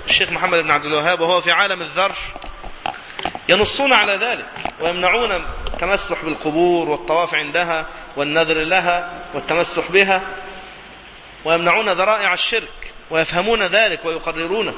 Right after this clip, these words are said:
وما يفعله المنحرفون فإنه من عند أنفسهم، لم يقله العلماء ولم يستحبوه. فهذا موضع مهم. طيب، قال: "إلا للنساء"، تسن زيارة القبور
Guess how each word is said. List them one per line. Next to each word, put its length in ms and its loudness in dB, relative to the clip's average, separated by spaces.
وما 180 4
يفعله 300 4
المنحرفون 600 0
فإنه 320 2
من 120 4
عند 200 4
أنفسهم، 520 -2
لم 200 4
يقله 300 0
العلماء 480 0
ولم 200 0
يستحبوه. 580 -6
فهذا 240 2
موضع 340 2
مهم. 380 -2
طيب، 300 4
قال: 360 4
"إلا 640 4
للنساء"، 640 -4
تسن 360 0
زيارة 300 4
القبور 460 2